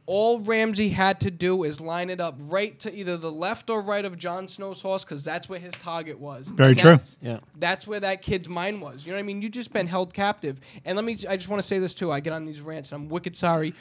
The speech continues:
Speaker 1: The fact that, the, the fact of the whole <laughs> Rickon being captured by the, the Bolton thing really pisses me off is because Rickon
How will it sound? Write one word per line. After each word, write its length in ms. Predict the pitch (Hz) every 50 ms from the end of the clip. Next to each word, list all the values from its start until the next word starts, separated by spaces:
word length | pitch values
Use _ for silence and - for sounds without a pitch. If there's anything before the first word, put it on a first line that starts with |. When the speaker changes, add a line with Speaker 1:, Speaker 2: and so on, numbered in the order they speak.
| - - - - - -
Speaker 1:
The 80 | 180
fact 440 | 131 - - 208 226 240 240 - 196 196
that, 420 | 214 196 185 165 - - - 180
the, 100 | 180 185
the 140 | 175 185 170
fact 320 | - 226 214 240 233 -
of 120 | 233 214 190
the 140 | 202 190
whole 340 | 170 - 202 202 202 202 190 165
<laughs> 100 | 165 196
Rickon 320 | 196 - - 196 196 190
being 260 | 170 190 180 170 160
captured 460 | 131 - 180 185 190 180 - 196 175
by 160 | 165 170 - 175
the, 240 | 170 - 160 139
the 140 | 139 151 151
Bolton 420 | 143 135 165 175 185 180 202 196 190
thing 260 | - 208 208 208 196 - - - - - -
really 240 | 196 302 208 208 220
pisses 400 | 220 - 220 214 - - 185 175
me 160 | 175 180 180 190
off 240 | 196 208 214 - - - - -
is 160 | - 170 175 165
because 420 | 175 185 - 180 170 160 135 - - - - - _
Rickon 540 | - 156 180 233 240 - 240 226 208 196